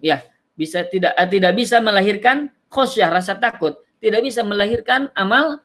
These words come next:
soleh. Kenapa? Karena hatinya kotor, ya. Saya ulangi ya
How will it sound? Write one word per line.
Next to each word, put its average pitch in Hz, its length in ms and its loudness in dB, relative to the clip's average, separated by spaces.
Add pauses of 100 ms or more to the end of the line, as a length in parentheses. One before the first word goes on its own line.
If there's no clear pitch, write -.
soleh. 202 480 0
Kenapa? 196 560 -2
Karena 180 240 0
hatinya 185 560 2 (240)
kotor, 123 480 -2
ya. 135 240 -6 (560)
Saya 165 240 0
ulangi 208 320 2
ya 202 80 4